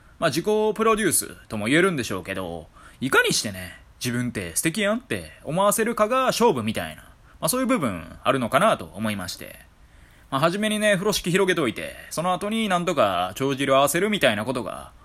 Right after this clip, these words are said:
往々にして起きてるんじゃないかしらと。まあ、それはいいんですよ。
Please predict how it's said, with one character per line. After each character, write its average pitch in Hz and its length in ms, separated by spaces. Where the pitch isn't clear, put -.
往 190 160
々 277 100
に 294 100
し - 120
て 85 540
起 113 80
き - 60
て 160 120
る 240 100
ん 392 100
じ 127 100
ゃ - 380
な 104 120
い 131 60
か 127 100
し - 120
ら 82 120
と。 - 100
ま 240 80
あ、 - 20
そ 240 120
れ 277 60
は 302 80
い 453 60
い - 20
ん 453 60
で 226 80
す - 120
よ。 - 100